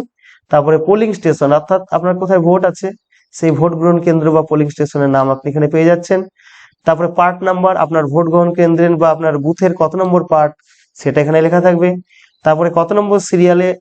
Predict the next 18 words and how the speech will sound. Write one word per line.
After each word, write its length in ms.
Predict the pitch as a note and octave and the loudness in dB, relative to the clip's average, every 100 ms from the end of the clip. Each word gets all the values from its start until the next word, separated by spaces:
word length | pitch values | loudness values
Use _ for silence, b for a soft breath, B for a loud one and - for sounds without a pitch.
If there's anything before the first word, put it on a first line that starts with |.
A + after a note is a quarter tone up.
| - | -6
আপনার 200 | D3+ D#3 | -2 0
নাম 200 | D#3 D3 D#3 | 0 0 0
আছে 200 | D#3+ E3+ | -2 -2
ভোটার 280 | D3+ D3 D3+ D3+ | -2 0 -2 -2
তালিকায় 360 | D3 D3 D3+ D#3 | -2 2 0 2
মানে 160 | C#3+ | -2
সিরিয়াল 320 | C3 D3+ E3 | -2 0 2
নম্বর 220 | E3 E3 D#3+ | 2 -2 -4
সেটা 240 | D3+ C#3 D3 | -6 0 0
আপনি 120 | D#3+ | 0
এখানে 180 | D#3+ E3+ | -2 0
দেখতে 240 | E3 E3+ | 0 0
পাবেন। 240 | F3+ F#3 G3+ - _ b b b | 0 0 -2 -6 _ b b b
আর 60 | C#3+ | 0
লাস্টে 280 | C#3+ C#3+ E3+ | 0 -2 0
রয়েছে 300 | F3 F3 F3+ F3+ F3+ | 0 2 0 0 0
পোলিং 220 | D#3+ E3 D#3+ | 2 2 2
ডেট, 160 | F3+ | 0